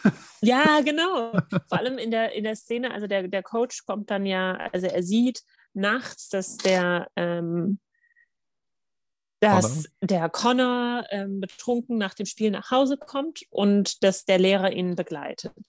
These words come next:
Speaker 2: Und
Speaker 1: Mhm.
Speaker 2: am nächsten Tag, ähm, als dann eben Connor beim Training eben auch irgendwie nicht so, ähm, nicht so performt wie gewünscht,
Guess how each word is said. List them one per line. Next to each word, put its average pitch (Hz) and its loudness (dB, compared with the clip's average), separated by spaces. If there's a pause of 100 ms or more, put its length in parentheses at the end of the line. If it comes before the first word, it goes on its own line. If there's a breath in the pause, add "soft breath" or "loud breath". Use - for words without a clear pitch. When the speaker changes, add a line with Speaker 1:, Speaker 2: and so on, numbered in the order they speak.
(160)
Speaker 2:
Und 175 2
Speaker 1:
Mhm. - -14 (140)
Speaker 2:
am 180 2
nächsten 196 2
Tag, 190 0 (120)
ähm, 175 0
als - -12
dann 180 -2
eben 180 -2
Connor 208 -2
beim 180 -2
Training 214 -4
eben 196 -6
auch - -12 (300)
irgendwie 196 -2
nicht - -4
so, 180 2
ähm, 185 -4
nicht 196 -2
so 214 -2
performt 202 -4
wie 180 -4
gewünscht, 214 0